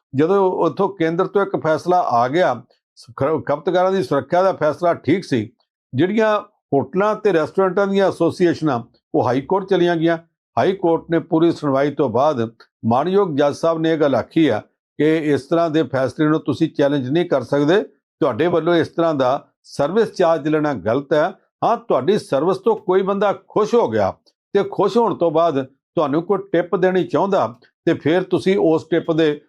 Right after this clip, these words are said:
ਭਾਵੇਂ ਕੋਈ ਤੁਹਾਨੂੰ ਐਡਵਾਂਸ ਟਿਪ ਦੇ ਦੇ ਵੀ ਚੰਗਾ ਕਰਿਓ। ਬਹੁਤੇ ਲੋਕਾਂ ਨੂੰ ਪਤਾ ਨਹੀਂ, ਜਿਹਨੂੰ ਅਸੀਂ ਟਿਪ ਕਹਿੰਦੇ ਆ,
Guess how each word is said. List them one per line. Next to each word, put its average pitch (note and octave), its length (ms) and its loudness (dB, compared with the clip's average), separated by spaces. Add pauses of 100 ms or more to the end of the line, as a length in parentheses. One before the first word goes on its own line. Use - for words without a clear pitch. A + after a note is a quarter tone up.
(140)
ਭਾਵੇਂ D3+ 280 0
ਕੋਈ G#3 200 2
ਤੁਹਾਨੂੰ E3 280 0
ਐਡਵਾਂਸ B2+ 440 0
ਟਿਪ F3 200 -2
ਦੇ F3 180 2
ਦੇ F3 220 2 (220)
ਵੀ D3+ 100 0
ਚੰਗਾ D3+ 300 0
ਕਰਿਓ। D#3+ 340 0 (340)
ਬਹੁਤੇ D3+ 280 2
ਲੋਕਾਂ D3+ 320 0
ਨੂੰ E3 140 -2
ਪਤਾ C#3+ 260 0
ਨਹੀਂ, F3+ 180 -2
ਜਿਹਨੂੰ D#3 260 2
ਅਸੀਂ D3 160 -6
ਟਿਪ C3 340 -2
ਕਹਿੰਦੇ D#3 360 0
ਆ, D3 120 -2